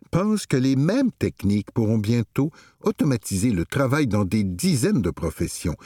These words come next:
du conseil à la finance en passant par le marketing. Selon Dario Amodei, P D G d'Anthropic, l'I A pourrait éliminer la moitié des emplois de col blanc de niveau débutant d'ici cinq ans.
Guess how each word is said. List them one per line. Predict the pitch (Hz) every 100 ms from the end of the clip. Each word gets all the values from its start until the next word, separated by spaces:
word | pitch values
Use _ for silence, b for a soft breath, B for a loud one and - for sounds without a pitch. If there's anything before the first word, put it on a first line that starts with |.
| B B -
du | 87 98
conseil | - 185 151 151 117
à | 92
la |
finance | 87 117 131 156 -
en | 95
passant | - 127 - 139
par | 95 90
le |
marketing. | 80 120 117 92 - 80 65 - 73 _ _ _ _ B B B B B B
Selon | - - 156 151 170 175 165 -
Dario | 104 139 113 139 147
Amodei, | 92 85 87 101 160 214 226 -
P | 110
D | 80 87
G | 78 85
d'Anthropic, | 78 76 - 110 - 196 _ - b b b b b -
l'I | 139 180 190
A | 196 220 _
pourrait | - 120 120 -
éliminer | 135 139 123 113 131
la | 101 104
moitié | 95 - 98
des | 85 90
emplois | 78 - 98
de | 71
col | - 95
blanc | 85 113 131
de | 90 78
niveau | 80 82 82
débutant | 73 117 139 107 - 147 b b -
d'ici | 107 123 - 180
cinq | - 185 165 -
ans. | 80